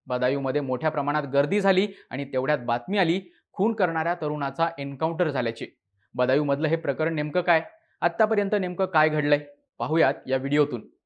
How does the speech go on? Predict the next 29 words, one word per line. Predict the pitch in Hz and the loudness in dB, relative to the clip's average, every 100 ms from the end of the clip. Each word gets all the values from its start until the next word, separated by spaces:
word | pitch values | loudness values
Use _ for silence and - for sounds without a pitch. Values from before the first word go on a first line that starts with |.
| - | -4
नमस्कार, | 131 165 180 180 | 0 0 0 0
मी | 170 | 0
निखिल | 156 160 170 170 - - | -2 0 -2 -4 -10 -6
आणि | 135 | -6
तुम्ही | 131 151 | -2 -2
पाहताय | 175 147 127 135 156 _ | -2 -2 0 0 -2 _
बोल | 135 147 | -2 -2
भिडू. | 131 127 117 - - - - - | 0 -4 -4 -2 4 8 8 8
बदायूंच्या | 156 202 240 - 175 | 6 8 6 4 2
बाबा | 185 147 160 | 4 4 4
कॉलनी | 202 160 170 | 4 2 0
भागात | 165 127 127 143 | -2 0 0 0
विनोद | 131 151 170 | -2 -2 -2
कुमार | - 143 143 | -2 0 2
यांचं | 117 123 151 | 0 -4 -6
घर | 127 151 131 | -2 0 0
आहे. | - _ - | -2 _ -6
व्यवसायानं | 127 123 139 143 151 | -4 -2 -2 -4 -4
कंत्राटदार | 135 131 151 143 147 | -4 -2 -2 0 -2
असलेल्या | 135 - 143 151 | -2 -4 -2 -2
विनोद | 135 156 | -2 -4
कुमार | 156 180 170 | -4 0 0
यांचं | 151 139 160 | 0 -4 -6
पत्नी | - 131 151 147 | -4 -8 -8 -12
संगीता, | 143 139 151 147 90 - | -10 -8 -6 -4 -4 -4
आई | 135 143 | -6 -6
मुन्नी | 143 151 175 | -6 -4 0
देवी | 156 123 - _ - | 0 -2 -8 _ -6
आणि | 165 | -6